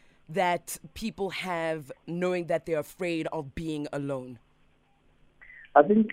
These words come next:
Speaker 2: today I, I want to
Speaker 1: Hmm.
Speaker 2: ideally see with people who struggle with loneliness.
Speaker 1: Hmm.
Speaker 2: It's people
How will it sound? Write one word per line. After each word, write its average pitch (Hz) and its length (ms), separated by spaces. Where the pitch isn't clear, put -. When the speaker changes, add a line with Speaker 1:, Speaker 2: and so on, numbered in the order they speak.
Speaker 2:
today 143 400
I, - 140
I 123 60
want 127 240
to 151 280
Speaker 1:
Hmm. - 40
Speaker 2:
ideally 143 720
see 180 340
with 123 200
people - 280
who 117 140
struggle 151 420
with 127 220
loneliness. 117 540
Speaker 1:
Hmm. 127 140
Speaker 2:
It's 123 240
people 180 420